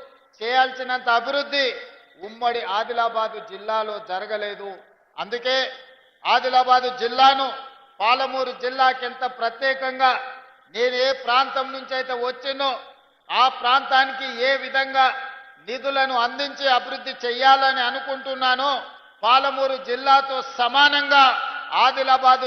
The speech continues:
జిల్లా అభివృద్ధి కోసం నిధులు ఇస్తానని చెప్పాను. ఖచ్చితంగా ఈ ప్రాంతానికి నిధులు ఇవ్వడమే కాదు, పరిశ్రమలను మంజూరు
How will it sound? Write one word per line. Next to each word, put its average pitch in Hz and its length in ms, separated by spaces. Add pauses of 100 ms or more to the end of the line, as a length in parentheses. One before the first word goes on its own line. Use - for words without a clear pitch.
(140)
జిల్లా 269 240 (160)
అభివృద్ధి 269 480
కోసం 262 280 (140)
నిధులు 262 300 (160)
ఇస్తానని 262 640 (100)
చెప్పాను. 285 500 (1700)
ఖచ్చితంగా 285 580 (160)
ఈ - 20 (140)
ప్రాంతానికి 269 760 (720)
నిధులు 269 360
ఇవ్వడమే 277 420 (140)
కాదు, 285 240 (520)
పరిశ్రమలను 262 760
మంజూరు 294 380